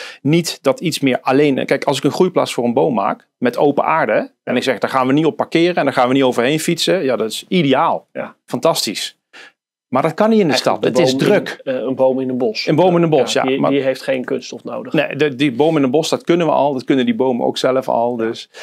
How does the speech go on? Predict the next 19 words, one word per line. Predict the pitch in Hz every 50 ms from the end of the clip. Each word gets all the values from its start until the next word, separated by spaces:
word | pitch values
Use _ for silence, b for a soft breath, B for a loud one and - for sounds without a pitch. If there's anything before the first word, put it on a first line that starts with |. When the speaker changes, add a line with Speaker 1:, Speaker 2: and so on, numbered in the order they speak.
| B B B -
Speaker 1:
Maar | 135 131
je | 143 147
wil | 139 170 185
in | 190 175 160
die | 151 139
stad | - - 165 - -
die | - 135
functie | - - 170 165 - - - 113
stapelen. | - - - 175 180 - - - 110 107 110
Je | 117
wil | 117 135 139
iets | 139 127 120 - - - _
en | - 185 208 190
de | 143
sponswerking | 120 - - 175 170 147 131 131 127 120 113 - 117 110
geven | - 123 117 113 101 -
van | 117 117 110
de | 113
natuur | 110 104 - - 156 180 208 240 -